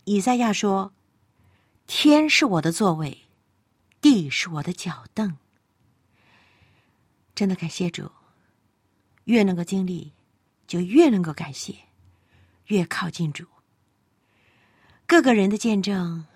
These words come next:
让人的心会得到激励，是能够体会到以色列人在旷野的时候，有云柱和火柱引领他们离开埃及。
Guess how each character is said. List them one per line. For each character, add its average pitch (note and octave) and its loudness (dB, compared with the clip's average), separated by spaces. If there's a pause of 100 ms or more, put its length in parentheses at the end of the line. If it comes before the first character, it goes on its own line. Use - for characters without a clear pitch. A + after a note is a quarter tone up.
(380)
让 G3 2
人 E3 -2
的 E3+ -4
心 F3 -6
会 - -4
得 C#3+ -6
到 E3 -8
激 A3+ -8
励， G#3+ -6 (920)
是 G3+ 0 (1400)
能 D#4+ 4
够 G4 8
体 G#3+ -2
会 A#3 0
到 F#3+ 0
以 G3 0
色 B3+ 4
列 A#3+ 4
人 F#3 4
在 F#3+ 0
旷 D#4 -2
野 E3+ 0
的 E3 -10
时 E3+ -4
候， D#3 -10 (180)
有 F3+ 6
云 F#3+ 6
柱 B3+ 0
和 G3 -2
火 D3 -6
柱 F3 -4 (180)
引 G#3 4
领 D3+ 0
他 F#3 -8
们 D#3+ -2 (140)
离 G#3 0
开 D#3 -6
埃 E3 -4
及。 - -16